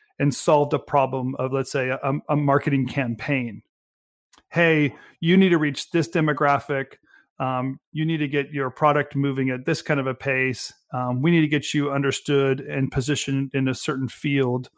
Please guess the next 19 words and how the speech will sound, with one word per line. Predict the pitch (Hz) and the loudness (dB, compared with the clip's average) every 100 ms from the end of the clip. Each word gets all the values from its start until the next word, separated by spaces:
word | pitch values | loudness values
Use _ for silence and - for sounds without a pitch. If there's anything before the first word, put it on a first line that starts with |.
| _ _ _ _ - | _ _ _ _ -2
um, | 127 127 - | 2 2 0
in | 151 143 | 2 2
competition | - 156 139 143 143 - 127 127 123 127 | 4 2 2 0 -2 -2 -2 -2 -2 0
with, | 131 - - 170 | -2 -2 -10 -6
you | 127 | -4
know, | 117 120 | -2 -4
with | 123 135 - | -2 -4 0
other | 151 147 135 | 2 4 4
brands | 127 135 131 135 120 | 2 2 2 2 0
in | 123 | -2
your | 120 | -4
space. | - - 131 117 - - _ - _ _ _ | -4 -4 -4 -6 -10 -16 _ -20 _ _ _
And | 160 151 | 4 8
we'll | 180 165 | 8 8
wrap | 175 180 | 6 6
up | 180 - | 4 2
that | 151 | 0
entire | 143 - 139 156 151 | 0 -4 2 4 4
strategy | - - 190 190 135 117 120 120 | 0 0 2 2 0 -4 -8 -8